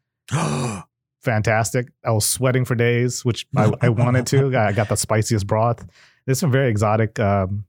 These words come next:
Speaker 2: things you can add to it. So it was a, it was a fantastic experience.
Speaker 1: That's awesome.
Speaker 2: Steve, you wanna tell us about our sponsor for today?
Speaker 1: Today's sponsor is A M Radio. A M Radio is the new podcast from Additive Manufacturing Media. Join editors Pete Zielinski,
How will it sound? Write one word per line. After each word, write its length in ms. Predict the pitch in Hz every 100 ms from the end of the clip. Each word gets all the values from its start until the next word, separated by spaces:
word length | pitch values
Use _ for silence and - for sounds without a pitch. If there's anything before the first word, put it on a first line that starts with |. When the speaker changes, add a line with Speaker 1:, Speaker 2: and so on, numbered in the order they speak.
| _ -
Speaker 2:
things 220 | 113 113
you 60 | 113
can 120 | 113
add 160 | 117
to 160 | 113 131
it. 100 | 127
So 120 | 107
it 20 |
was 120 | 117 147
a, 20 |
it 220 | - -
was 100 | 127
a 60 | 104
fantastic 480 | 117 101 117 101 98
experience. 600 | - 101 98 87 - - _ _
Speaker 1:
That's 180 | 165 -
awesome. 540 | 90 90 - 82 87 - _ _ _ _ _ _ _ _ _ - -
Speaker 2:
Steve, 180 | 170 156
you 40 |
wanna 80 | 160
tell 100 | 147
us 80 | 139
about 160 | 135 117
our 40 |
sponsor 300 | 110 117 117
for 100 | 123
today? 240 | 131 151 151 _ - - - -
Speaker 1:
Today's 320 | 160 214 277
sponsor 480 | - 120 117 123 143
is 240 | 113 110 110
A 200 | 107 117
M 180 | 123
Radio. 480 | 147 156 117 87 107 _ _ _
A 180 | 185 226
M 220 | 196 196
Radio 420 | 175 170 175 175 151
is 120 | 107
the 100 | 113
new 220 | 131 190
podcast 580 | 196 117 104 104 104 107
from 180 | 113 95
Additive 400 | 110 127 147 131
Manufacturing 760 | 127 120 113 107 101 113 98 95
Media. 400 | 95 85 - - _ _ _
Join 300 | 131 156 180
editors 440 | 139 127 110 98
Pete 260 | 95 160 160
Zielinski, 600 | 156 147 151 - 175